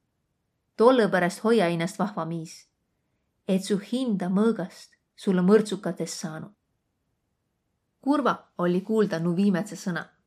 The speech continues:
ja võõra kujo katte Kalevipoja silmi iist nagu õndsõ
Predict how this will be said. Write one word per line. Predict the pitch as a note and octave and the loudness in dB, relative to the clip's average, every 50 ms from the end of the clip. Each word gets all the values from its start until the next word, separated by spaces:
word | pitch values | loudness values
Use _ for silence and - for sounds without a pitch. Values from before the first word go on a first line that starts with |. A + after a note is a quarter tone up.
| _ _ _ _ _ _ _ | _ _ _ _ _ _ _
ja | - E3 D3+ | -14 -10 -2
võõra | E3 G3+ A#3+ B3 A#3 G#3 E3+ D#3+ | 0 2 4 4 4 2 0 -4
kujo | - F#3 F#3+ G3 F3 E3 | -4 -2 -2 -2 -2 -4
katte | - E3+ F3+ - - - - | -4 -8 -10 -10 -12 -16 -12
Kalevipoja | - F3 F3+ G3 G3 F3 D#3 D#3+ D#3 A3 D#3+ D#3 D3+ | -6 -4 -2 -2 -2 -2 -4 -6 -8 -10 -10 -12 -12
silmi | F3+ - - G3 F#3+ F#3 E3 D#3+ D#3+ D#3 | -8 -6 -4 -2 -2 -2 -4 -6 -10 -10
iist | E3 - - - | -12 -14 -16 -16
nagu | - D#3+ - - E3 F3+ | -16 -16 -10 -6 -4 -4
õndsõ | F#3 F3 - - | -4 -4 -6 -12